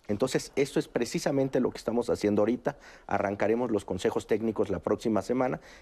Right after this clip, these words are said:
que es el mecanismo como nos organizamos las escuelas de la ciudad y todo el país. Y todo esto con un solo objetivo, que es tener las escuelas listas para que nuestras niñas y niños estén cómodos, se sientan seguros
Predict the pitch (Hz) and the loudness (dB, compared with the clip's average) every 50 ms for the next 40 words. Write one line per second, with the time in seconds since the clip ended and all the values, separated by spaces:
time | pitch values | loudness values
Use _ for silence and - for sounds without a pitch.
0 | - _ - 110 - - 107 104 104 95 - 92 104 113 107 120 113 107 - 98 | -10 _ -4 -2 0 2 2 2 2 2 2 2 2 0 0 0 -2 -2 0 0
1 | 95 95 92 90 - - 87 85 90 87 87 85 - 107 107 110 104 101 90 80 | 2 2 2 2 2 0 0 2 2 0 0 0 0 0 0 0 0 0 -2 -4
2 | - - - - - - - - _ - - - - 113 101 107 107 98 98 90 | -4 -8 -16 -20 -20 -20 -20 -10 _ -6 -4 0 2 2 4 4 2 2 2 2
3 | 90 85 - - 95 101 107 104 - 113 107 113 113 113 - 120 107 120 - - | 0 0 0 2 2 2 2 2 2 2 4 2 2 2 0 -2 -2 -2 -4 -6
4 | - - - - - _ - 107 104 101 - _ - 143 147 151 156 143 143 139 | -10 -20 -20 -20 -20 _ -8 -8 -8 -8 -6 _ 0 2 4 4 4 4 2 2
5 | - - 160 147 - - - - 110 107 113 120 117 - - 120 120 117 - - | 0 -2 -2 -2 -2 -4 -6 -4 -2 0 0 0 0 0 2 2 2 2 2 0
6 | 131 117 - 135 123 127 131 - - - - - _ - - 104 107 - - - | -2 -2 0 2 2 2 0 -2 -8 -20 -20 -20 _ 0 2 2 2 2 0 0
7 | 104 104 110 113 110 107 104 - 101 - - - 110 104 104 101 - 127 135 - | 0 2 2 2 2 0 0 -2 -4 -4 0 0 2 2 2 0 0 -2 -2 -2
8 | - - - - - - - - - _ - 98 92 90 - - 92 92 90 - | -2 -4 -4 -4 -8 -20 -20 -20 -14 _ -2 0 0 0 0 -2 -2 -2 -2 -2
9 | - 90 90 92 110 113 117 113 110 - 117 110 113 113 117 117 117 - - - | -2 -2 0 2 2 2 2 0 0 0 0 2 2 2 2 0 -2 -6 -12 -20
10 | - - - _ _ _ _ - - - - - 113 107 107 110 - - _ _ | -20 -20 -20 _ _ _ _ -4 -4 -4 -2 0 2 2 2 0 -2 -6 _ _
11 | - - 131 135 139 135 135 143 139 - - - 98 - - 113 113 113 117 110 | 0 0 0 2 2 2 0 0 -2 -2 -4 -4 -2 0 0 -2 0 -2 -4 -2
12 | - 110 107 127 147 139 151 175 - - - | 0 2 2 4 4 4 2 0 -2 -6 -20